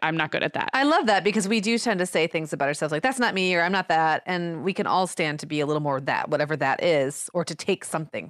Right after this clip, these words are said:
Speaker 2: from that,
Speaker 1: Yeah.
Speaker 2: right? It doesn't mean you have to change or become
Speaker 1: Yeah.
Speaker 2: a different person.
Speaker 1: And it doesn't mean it's not there. It just might be
Speaker 2: Right.
Speaker 1: the most dominant. And I think sometimes listening to those less dominant sides of ourselves is actually really important in general.
Speaker 2: Yeah.
Speaker 1: So
Speaker 2: Me too.
Speaker 1: I've learned that. Okay.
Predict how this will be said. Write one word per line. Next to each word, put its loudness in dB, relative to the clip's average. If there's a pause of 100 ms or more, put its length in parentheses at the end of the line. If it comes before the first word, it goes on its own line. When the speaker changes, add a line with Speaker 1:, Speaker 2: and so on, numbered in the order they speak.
Speaker 2:
from -4
that, 0
Speaker 1:
Yeah. 4
Speaker 2:
right? -2
It -4
doesn't -2
mean 0
you 2
have -2
to -20
change -2
or -10
become 2
Speaker 1:
Yeah. 2
Speaker 2:
a -2
different -4
person. 0
Speaker 1:
And 6
it 4
doesn't 6
mean 6
it's 2
not 2
there. 4
It 0
just 2
might 4
be 4
Speaker 2:
Right. 2
Speaker 1:
the 4
most 2
dominant. 4
And 4
I 4
think -2
sometimes 0
listening 0
to 2
those 2 (260)
less 0
dominant 2
sides 2
of 0
ourselves 0
is -4
actually -2
really -2
important -4
in -4
general. 0
Speaker 2:
Yeah. -2 (180)
Speaker 1:
So -2
Speaker 2:
Me -20
too. -12
Speaker 1:
I've -10
learned -6
that. -8 (680)
Okay. 2